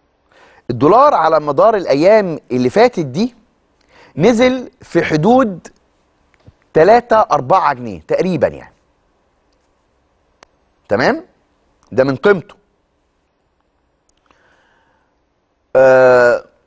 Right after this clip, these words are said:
عايز اقول لكم، هو بعد قرار التعويم فضل ماسك كده فتره كده على سعر. يوم تلاتة حداشر اللي فات، احنا كلنا فاكرين اليوم ال-، ال-، ال-، الغريب ده.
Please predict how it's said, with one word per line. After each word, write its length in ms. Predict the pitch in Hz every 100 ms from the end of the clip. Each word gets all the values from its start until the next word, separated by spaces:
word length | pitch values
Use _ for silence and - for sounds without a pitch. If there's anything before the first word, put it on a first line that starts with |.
| _ _ -
عايز 180 | 160 202
اقول 120 | 202
لكم، 140 | 226
هو 100 | 196
بعد 280 | 175 208 180
قرار 280 | - 170 208
التعويم 520 | - 143 190 262 247
فضل 380 | 135 160 196 180
ماسك 300 | 196 - 165
كده 460 | 202 190 156 139
فتره 320 | 131 190 190 147
كده 360 | 202 190 156
على 160 | 127 120
سعر. 360 | - 233 277 202
يوم 200 | 160 147
تلاتة 500 | 151 170 180 139 127
حداشر 440 | - 151 175 139
اللي 160 | 127 120
فات، 240 | 185 -
احنا 220 | - 135
كلنا 360 | 123 127 165 156
فاكرين 380 | - - 156 160
اليوم 340 | 135 160 165
ال-، 380 | 127 117 113 -
ال-، 180 | 117 -
ال-، 220 | - 104 -
الغريب 520 | 107 101 117 156 196
ده. 200 | 147 240